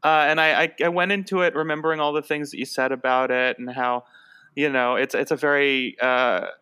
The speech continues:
it's the type of plot that's easily ruinable. So it's, you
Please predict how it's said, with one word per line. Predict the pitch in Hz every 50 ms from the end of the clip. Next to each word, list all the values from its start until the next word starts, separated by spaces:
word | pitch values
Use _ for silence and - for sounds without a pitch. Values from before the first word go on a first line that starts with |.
| _ _ _ _ _ _
it's | 143 147 - -
the | - 156 143
type | - 190 170 160
of | 165 156 -
plot | - 165 143 143 -
that's | 143 - -
easily | 147 135 131 139 139 135
ruinable. | 131 135 151 156 156 151 151 151 139 151 147 143 147 147 143
So | 139 - - 127 123 123 123 120 117
it's, | - 117 - - -
you | - 120 127 - -